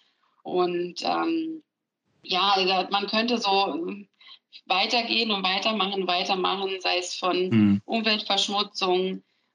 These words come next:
Speaker 1: auch damit einhergehen viele Krankheiten, auch in dieser Stadt vor allem, ähm, Wasserverschmutzung oder auch der Zugang zu sauberem Wasser eben, was sehr, sehr begrenzt ist zur Elektrizität.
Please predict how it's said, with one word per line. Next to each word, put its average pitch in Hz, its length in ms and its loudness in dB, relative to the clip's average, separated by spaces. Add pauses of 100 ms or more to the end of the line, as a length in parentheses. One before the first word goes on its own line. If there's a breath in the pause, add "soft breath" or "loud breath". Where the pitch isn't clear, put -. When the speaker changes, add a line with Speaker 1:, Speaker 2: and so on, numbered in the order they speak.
(100)
Speaker 1:
auch - 340 0 (120)
damit 190 380 0
einhergehen 185 600 0
viele 190 260 -2
Krankheiten, 185 680 -2
auch 185 120 -2
in 185 80 0
dieser 170 220 -2
Stadt 226 260 -2
vor - 220 -2
allem, 175 420 -2 (580 soft breath)
ähm, 175 480 0
Wasserverschmutzung 196 880 0
oder 175 180 -2
auch 185 40 -8
der 170 160 -4
Zugang 202 380 -4
zu 190 100 -12
sauberem 180 520 -4
Wasser 190 340 -2
eben, 180 360 -8 (580 soft breath)
was 175 180 -4
sehr, 180 140 -2
sehr 180 120 -2
begrenzt 185 600 -6
ist - 180 -10
zur - 140 -6
Elektrizität. 170 1000 -6